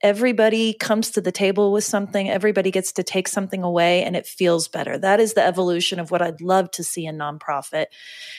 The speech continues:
And so, okay, I gotta ask this question because we just had Sarah Adolphson on, who runs just this mi-, wonderful,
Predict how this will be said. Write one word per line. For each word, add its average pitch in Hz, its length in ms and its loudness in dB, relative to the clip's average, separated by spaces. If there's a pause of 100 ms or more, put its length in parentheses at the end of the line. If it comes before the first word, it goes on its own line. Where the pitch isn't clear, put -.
(120)
And 214 100 0
so, 226 300 4
okay, 214 240 4
I 175 80 6
gotta 214 240 4
ask 185 260 4
this 175 160 -2
question 156 460 -2
because 180 260 -4
we 185 100 0
just 233 280 0
had 196 240 2
Sarah 180 480 4
Adolphson 151 720 -2
on, 165 360 0
who 175 420 2 (360)
runs 190 300 0
just - 260 -4
this 175 200 -4
mi-, 190 260 0 (200)
wonderful, 190 960 2